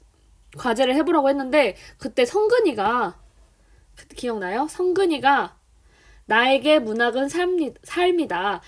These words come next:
그 이유는 사람들의 삶 속에서 시, 소설, 희곡 등 여러 작품이 떠올라, 떠오르기 때문이다." 라고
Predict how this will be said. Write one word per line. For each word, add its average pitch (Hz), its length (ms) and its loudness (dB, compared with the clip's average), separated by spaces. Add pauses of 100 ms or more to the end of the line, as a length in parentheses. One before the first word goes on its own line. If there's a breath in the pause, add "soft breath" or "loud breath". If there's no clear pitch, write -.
(140 soft breath)
그 - 140 -4
이유는 269 300 0
사람들의 339 500 -2
삶 359 220 -6
속에서 302 580 -4 (220 soft breath)
시, 370 240 2
소설, 339 320 2
희곡 302 280 -2
등 339 220 -4
여러 208 220 -4
작품이 226 400 -10
떠올라, 277 640 -4 (160)
떠오르기 294 460 -2
때문이다." 277 800 -4 (100)
라고 233 480 -2